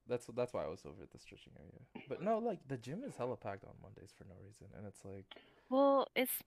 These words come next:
Speaker 2: maybe because, like, people are coming from work.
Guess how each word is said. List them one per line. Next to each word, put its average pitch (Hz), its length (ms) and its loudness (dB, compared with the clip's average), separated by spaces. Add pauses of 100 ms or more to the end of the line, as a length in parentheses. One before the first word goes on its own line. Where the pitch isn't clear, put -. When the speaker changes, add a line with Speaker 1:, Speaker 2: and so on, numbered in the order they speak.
(140)
Speaker 2:
maybe 262 300 2
because, 247 380 -2 (120)
like, 220 240 0 (100)
people 202 320 0
are 202 200 4
coming 180 480 -2 (340)
from 170 100 -8 (140)
work. 139 500 4